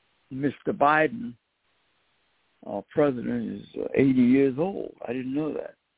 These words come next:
I thought he was younger. It's a good age, but, you know, you're never, you're never really too old.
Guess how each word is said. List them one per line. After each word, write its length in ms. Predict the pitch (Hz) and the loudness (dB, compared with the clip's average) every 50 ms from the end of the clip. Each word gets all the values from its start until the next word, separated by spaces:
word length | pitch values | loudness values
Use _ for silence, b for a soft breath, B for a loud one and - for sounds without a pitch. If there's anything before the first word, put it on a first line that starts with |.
| _ _ _ _ _ _ _ _ _ _ _ _ _ _ _ _ _ _ _ _ _ - | _ _ _ _ _ _ _ _ _ _ _ _ _ _ _ _ _ _ _ _ _ -20
I 40 | - _ | -12 _
thought 140 | - 151 143 | 0 0 0
he 80 | 131 120 | 2 0
was 220 | 98 78 87 - | -4 -4 -6 -4
younger. 400 | 98 117 123 120 107 - - - _ _ _ _ _ _ _ _ _ _ _ _ _ _ _ _ _ _ _ _ _ _ _ _ _ _ _ _ _ _ _ _ _ _ _ _ _ _ _ _ _ _ _ _ _ _ _ _ _ _ _ _ _ _ _ _ _ _ _ _ _ _ _ _ _ _ _ _ - | -2 -2 0 -2 -2 -6 -10 -18 _ _ _ _ _ _ _ _ _ _ _ _ _ _ _ _ _ _ _ _ _ _ _ _ _ _ _ _ _ _ _ _ _ _ _ _ _ _ _ _ _ _ _ _ _ _ _ _ _ _ _ _ _ _ _ _ _ _ _ _ _ _ _ _ _ _ _ _ -18
It's 200 | - - - - | -16 -12 -8 -6
a 80 | 113 | -4
good 260 | 117 123 147 170 160 | 0 2 2 2 4
age, 580 | 135 113 98 101 104 110 131 131 131 - - - - | 4 2 2 0 -2 -2 -2 -4 -6 -16 -16 -14 -12
but, 160 | - - - | -12 -12 -8
you 120 | - 120 135 | -6 -2 0
know, 160 | 143 131 123 | 0 2 2
you're 180 | 123 120 120 117 | 2 2 0 0
never, 320 | 135 165 190 185 170 165 | 0 -2 -2 -2 -2 -6
you're 180 | 143 127 139 156 | -6 -6 -6 -6
never 320 | 185 226 240 240 208 196 | -4 -6 -6 -6 -8 -10
really 540 | 175 165 165 165 165 156 151 139 123 110 - _ _ _ _ _ _ _ _ _ _ - - | -10 -10 -8 -8 -8 -6 -6 -8 -10 -10 -14 _ _ _ _ _ _ _ _ _ _ -12 -6
too 200 | 143 131 120 107 | -4 -4 -4 -2
old. 360 | 98 90 90 - - - - | -4 -8 -8 -12 -18 -20 -20